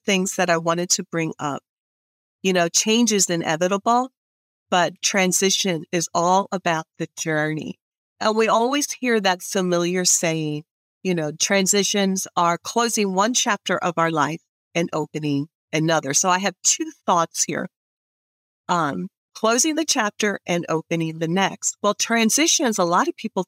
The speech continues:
think it's all about beginnings. It starts with an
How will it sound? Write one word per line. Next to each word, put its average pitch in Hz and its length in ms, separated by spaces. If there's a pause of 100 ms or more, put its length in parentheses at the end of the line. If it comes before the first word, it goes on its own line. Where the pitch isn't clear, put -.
think 165 240 (680)
it's 180 140
all 180 140
about 165 280
beginnings. 208 720 (1000)
It 185 140
starts 247 440
with 202 140
an 165 120